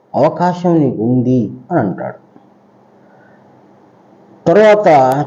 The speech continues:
చాలామంది పెద్దలు మనస్సు గురించి చాలా విషయాలు రాశారు,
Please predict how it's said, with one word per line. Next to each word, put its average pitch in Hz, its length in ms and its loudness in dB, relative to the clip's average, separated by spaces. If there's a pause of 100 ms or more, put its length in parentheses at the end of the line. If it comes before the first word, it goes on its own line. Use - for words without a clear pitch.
చాలామంది 190 480 2
పెద్దలు 131 560 0
మనస్సు 131 380 -4
గురించి 151 600 -2 (100)
చాలా 165 420 2
విషయాలు 143 460 0
రాశారు, 113 680 -4